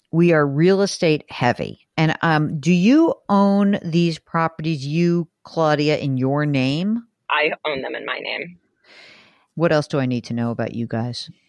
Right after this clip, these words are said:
Speaker 2: I've got a car loan.
Speaker 1: Oh, how much?
Speaker 2: Seventeen K.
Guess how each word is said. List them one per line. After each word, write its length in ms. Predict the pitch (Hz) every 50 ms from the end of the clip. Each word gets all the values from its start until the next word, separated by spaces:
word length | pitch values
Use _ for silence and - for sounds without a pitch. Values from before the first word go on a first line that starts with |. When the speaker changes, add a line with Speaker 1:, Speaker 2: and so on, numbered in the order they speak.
| _ _ _ _ _ _ -
Speaker 2:
I've 220 | - 175 170 160 -
got 120 | - 240
a 60 | 220
car 260 | 196 - - 131 127 127
loan. 400 | 131 131 127 131 135 165 202 214 _ _ _ _ _ _ -
Speaker 1:
Oh, 180 | 175 180 185
how 160 | 156 156 165 165
much? 360 | 165 170 160 143 - - - _ _ _ _
Speaker 2:
Seventeen 560 | - - 160 160 - 135 127 - 139 127 117
K. 400 | 110 - 123 - - 127 160 175